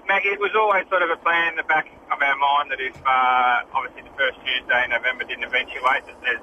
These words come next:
a, um, more than handy sort of consolation a week before at home. Um, and realistically, probably a more than handy couple of consolations. Obviously, we had her in at Moonee Valley as well, and there's also the third races,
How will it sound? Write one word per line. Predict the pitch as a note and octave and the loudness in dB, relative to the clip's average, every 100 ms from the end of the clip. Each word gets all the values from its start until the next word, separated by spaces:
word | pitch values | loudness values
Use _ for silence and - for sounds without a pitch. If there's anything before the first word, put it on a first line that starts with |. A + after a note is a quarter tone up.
| A#2+ | 2
a, | A#2 A#2 A#2+ | 2 0 2
um, | A#2 A2+ A2+ - - - - | 2 0 -10 -20 -20 -20 -4
more | C#3 C3+ | 0 0
than | A#2+ | 0
handy | B2 C#3 - - - - - | -2 -2 -2 -4 -6 -16 -4
sort | B2+ | -2
of | A2 | 0
consolation | C3+ B2+ A#2+ B2+ C#3+ - | 0 0 0 0 0 -4
a | B2+ | -4
week | C3 - | -4 -6
before | C3 B2 A#2 | 0 2 2
at | |
home. | C3+ D#3 F#3+ - - | 2 2 -2 -6 0
Um, | A#2+ A#2+ A#2 A#2 A#2 A#2 - D3+ | 4 4 4 4 2 0 -2 -2
and | D3 | -2
realistically, | - - D3 D3 - - B2 | 0 -2 -2 -4 -6 -6 -4
probably | - - B2+ A#2 A#2 | -2 -2 -2 -2 -2
a | B2 | -2
more | B2+ A#2+ | -2 0
than | A#2+ | 0
handy | B2 - | -2 -2
couple | C#3 - | -4 -2
of | D3 | -2
consolations. | C3+ C3 A#2 A2+ A#2 - - | -2 -2 0 0 0 -6 -4
Obviously, | B2 A#2 - A2+ | -2 -2 -6 -6
we | |
had | A2 A2+ | 0 2
her | A2 G#2 | 2 0
in | |
at | - | -4
Moonee | A#2 A2+ A2+ | -4 -2 0
Valley | A2 A2+ G#2 | 2 2 0
as | A2 | 2
well, | A#2+ B2 A2+ | 2 2 0
and | - - - - - | -4 -20 -20 -20 -8
there's | A#2+ A#2 | -4 0
also | B2 A#2+ A#2 | 0 -2 -6
the | C3 | 0
third | C3+ C3+ | 2 2
races, | C#3+ C#3 | 0 -2